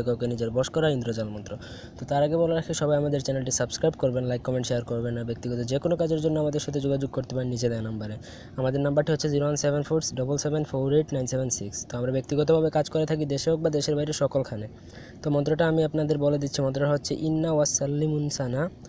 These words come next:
আলালতু ফলানি বা ফলানা। এখানে প্রথমত মেয়ের নাম লিখতে হবে বা আপনি যাকে বশ করবেন তার নাম। আর তারপর হবে আজাবান্না মাহাব্বাতিস নুরুক্কান্না ফলানি বা ফলানা। এই জায়গায় লিখতে হবে আপনার নাম, আজমাতুই হিত্তাও জাউন। এই মন্ত্রটা প্রথমত আপনাকে একটা কালো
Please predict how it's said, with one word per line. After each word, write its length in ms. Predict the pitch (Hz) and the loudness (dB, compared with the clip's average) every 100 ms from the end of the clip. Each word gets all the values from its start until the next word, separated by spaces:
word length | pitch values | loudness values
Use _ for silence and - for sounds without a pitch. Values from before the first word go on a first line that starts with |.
| - - - - 139 | -20 -20 -20 -4 0
আলালতু 340 | 151 170 180 170 | 2 4 2 2
ফলানি 320 | 156 147 156 165 | 2 4 4 4
বা 60 | 160 | 4
ফলানা। 220 | 127 127 131 | 2 0 -2
এখানে 200 | - 156 | -2 -2
প্রথমত 320 | 151 147 160 160 143 | -2 0 0 2 2
মেয়ের 160 | 139 143 | 2 2
নাম 100 | 147 117 | 2 0
লিখতে 180 | - 113 | 0 -2
হবে 160 | 110 151 - - - - - - - - 151 | 0 -4 -6 -18 -20 -20 -20 -20 -20 -12 2
বা 80 | 139 131 | 6 6
আপনি 140 | 123 135 | 6 4
যাকে 160 | 135 160 147 | 4 6 4
বশ 100 | 135 | 4
করবেন 200 | 151 139 131 | 4 2 2
তার 120 | 123 117 | 2 2
নাম। 100 | 135 180 - - 123 | -2 -4 -10 -6 -4
আর 100 | 120 | 0
তারপর 260 | 131 127 151 147 | 0 2 4 4
হবে 220 | 139 147 151 139 | 4 2 0 0
আজাবান্না 480 | 135 147 151 151 156 151 | 2 2 4 2 0 2
মাহাব্বাতিস 600 | 135 143 147 156 - 196 - - - - - 143 | 0 0 0 -2 0 0 0 -4 -12 -20 -10 -2
নুরুক্কান্না 600 | 143 143 160 - 151 139 - | 4 4 4 0 0 0 0
ফলানি 240 | 131 135 147 | 2 2 2
বা 60 | 139 | 2
ফলানা। 180 | 131 135 | 2 2
এই 40 | 143 | 2
জায়গায় 220 | 147 156 | 2 2
লিখতে 160 | 147 - | 2 2
হবে 120 | 151 165 139 | 2 2 2
আপনার 240 | 147 135 123 | 0 0 0
নাম, 100 | 117 - - 147 | -4 -8 -2 0
আজমাতুই 400 | 147 156 175 180 | 2 2 2 2
হিত্তাও 380 | - - - 175 147 | 0 -12 6 6 8
জাউন। 220 | 123 113 - - - - - | 4 2 -6 -14 -18 -18 0
এই 60 | 160 | 4
মন্ত্রটা 300 | 160 156 160 160 | 4 2 0 0
প্রথমত 340 | 160 165 165 170 160 | 0 0 -2 -2 -4
আপনাকে 280 | 151 151 151 | -4 -4 -4
একটা 120 | 143 143 | -4 -2
কালো 140 | 139 | -2